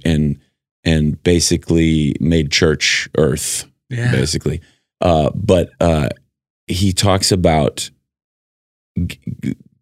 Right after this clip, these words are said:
Speaker 1: the love of, of giving our fears over to God, not, not ridding ourselves of them.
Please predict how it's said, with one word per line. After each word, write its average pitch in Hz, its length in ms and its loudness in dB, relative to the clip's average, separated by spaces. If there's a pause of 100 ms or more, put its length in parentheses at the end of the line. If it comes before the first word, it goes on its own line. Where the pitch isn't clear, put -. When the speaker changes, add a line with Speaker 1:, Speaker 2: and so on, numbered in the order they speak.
Speaker 1:
the 92 220 2
love 90 420 4
of, 80 300 2
of 78 260 0
giving 98 480 4
our 82 240 2
fears 80 960 0 (880)
over 98 340 4
to - 160 0
God, 65 460 -4 (760)
not, 107 260 2
not 110 200 -2
ridding 98 380 4
ourselves 82 500 2
of 73 160 0
them. 87 200 2